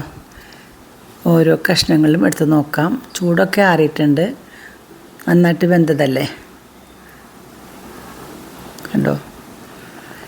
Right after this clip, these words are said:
നമുക്കൊരു കാര്യം ചെയ്യാം. ഇത് ഓരോന്ന് എടുത്തിട്ട് കൈ കൊണ്ട് പിടിച്ചിട്ട് ഇങ്ങനെ സ്പൂൺ കൊണ്ട് തന്നെ അതിൻ്റെ കാമ്പ്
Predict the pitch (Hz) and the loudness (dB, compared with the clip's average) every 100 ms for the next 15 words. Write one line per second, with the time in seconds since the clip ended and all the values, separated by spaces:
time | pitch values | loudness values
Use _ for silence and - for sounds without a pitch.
0 | - - 185 165 160 151 143 139 143 151 | -20 -2 0 2 -2 0 0 0 -2 -2
1 | 139 311 - - 160 156 156 151 170 165 | -2 -4 -4 -2 0 0 0 0 2 2
2 | 147 - 151 - 190 302 - - - - | 0 -2 -2 2 0 0 -8 -20 -20 -20
3 | - - - - - - - - - - | -20 -20 -20 -20 -20 -20 -20 -20 -20 -20
4 | - - - - - - - - - - | -20 -20 -20 -18 -18 -18 -18 -18 -18 -18
5 | - - 226 208 208 - - - 180 175 | -16 -14 -12 -10 -12 -14 -10 -2 2 4
6 | 175 170 165 170 151 165 147 170 160 160 | 4 2 0 -2 0 0 2 2 4 4
7 | 220 - - - - - 160 160 165 175 | 0 -6 -10 -8 -6 0 4 4 4 2
8 | 160 156 143 143 180 - 165 156 147 143 | 2 2 2 0 -2 0 2 2 0 0